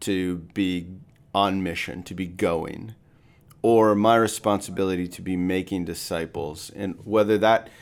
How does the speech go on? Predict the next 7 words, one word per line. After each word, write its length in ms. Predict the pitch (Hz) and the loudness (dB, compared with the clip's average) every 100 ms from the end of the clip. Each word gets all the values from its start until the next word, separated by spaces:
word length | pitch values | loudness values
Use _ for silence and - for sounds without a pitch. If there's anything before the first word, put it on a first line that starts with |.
| - - | -20 -2
making 340 | 113 110 104 | 0 2 0
disciples 720 | 95 90 - 104 98 92 90 - | -4 -4 2 2 2 -4 -6 -8
is 340 | 104 101 90 | -4 -4 -4
growing 640 | - 95 98 101 104 107 98 | -12 -6 0 2 2 0 -2
people 380 | - 92 95 | -6 -6 -4
in 160 | 90 85 | -4 -6
faith, 640 | - - 101 123 123 - | -6 2 4 4 0 -18